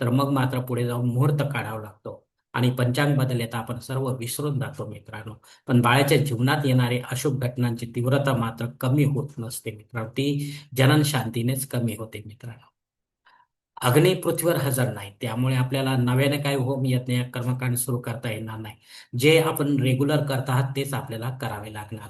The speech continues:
आहे. राहुकाळ दुपारी बारा ते दीड वाजेपर्यंत, या दीड तासाच्या काळात राहू अत्यंत प्रभावी असल्यामुळे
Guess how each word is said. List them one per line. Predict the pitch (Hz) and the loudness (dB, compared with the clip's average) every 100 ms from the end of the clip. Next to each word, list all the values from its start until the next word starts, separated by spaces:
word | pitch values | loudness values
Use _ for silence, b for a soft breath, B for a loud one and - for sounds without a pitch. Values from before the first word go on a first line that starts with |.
| 107 | -16
आहे. | 104 _ b b - | -16 _ b b 0
राहुकाळ | 123 143 160 170 | 4 6 6 6
दुपारी | 160 156 147 | 4 2 2
बारा | 127 127 131 127 | 4 4 2 0
ते | |
दीड | 131 135 139 | -4 -2 -2
वाजेपर्यंत, | 127 113 110 107 104 104 | -2 -4 -6 -8 -10 -10
या | 113 117 | -8 -6
दीड | 120 131 139 | -2 -2 0
तासाच्या | 135 131 131 123 | 2 2 2 0
काळात | 120 120 123 | -2 -4 -2
राहू | 120 123 | 0 0
अत्यंत | 131 - 151 151 143 | 0 0 4 4 4
प्रभावी | 139 127 117 120 117 | 2 0 0 0 -2
असल्यामुळे | 117 - 120 120 139 147 | -6 -6 -2 0 2 2